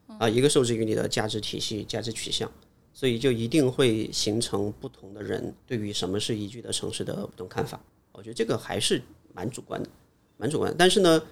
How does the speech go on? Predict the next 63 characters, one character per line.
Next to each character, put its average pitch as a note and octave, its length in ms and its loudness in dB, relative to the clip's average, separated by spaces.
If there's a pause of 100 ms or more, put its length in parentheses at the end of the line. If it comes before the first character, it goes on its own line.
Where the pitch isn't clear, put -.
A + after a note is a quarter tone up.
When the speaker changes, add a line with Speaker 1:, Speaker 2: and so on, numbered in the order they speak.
(120)
Speaker 2:
每 B2 220 6
一 A2+ 180 4
个 D3+ 340 8
最 D#3+ 140 2
后 C#3+ 140 2
能 A2 280 -2
够 D3 220 2
去 - 320 0
上 C#3+ 240 0
到 A2 160 0
宜 G#2 160 -6
居 E3+ 160 -8
榜 - 180 -6
的 G#2 80 -6
城 G2 200 -4
市， A2+ 120 -4
它 - 140 -8
一 A2+ 140 -6
定 C3 180 -10
都 C#3 140 -14
有 A2 120 -16
几 - 120 -18
把 - 120 -20
刷 - 220 -14
子， - 100 -14 (800)
啊， G#2 80 -6
都 G3 220 10
有 A#2+ 120 4
一 G2+ 60 0
些 B2 220 2
亮 D#3+ 280 0
点 G2 280 -4
是 G#2+ 440 0
我 G#2+ 140 -6
们 G2+ 100 -2
觉 A2+ 140 -2
得 G#2+ 260 -2 (480)
是 - 140 -6
值 - 180 2
得 A#2+ 160 0
被 G#2 400 -4
尊 C3+ 200 -2
重 F3 100 -4
的。 - 80 -12 (580)
但 G3+ 140 8
总 A#3 140 10
体 G#3+ 80 10
上 F#3+ 180 6
呢， B2+ 180 6
现 D#3+ 220 4
在 F3 160 4
呢， A#2 180 4
就 C#3+ 140 -4
是 C#3+ 100 -2
大 E3+ 180 0
量 C3+ 140 2
宜 B2+ 140 -2
居 G3+ 140 2
城 A#2+ 160 0
市 C#3 100 0
呢， A#2+ 160 2
对 C3+ 160 0
于 B2 180 -2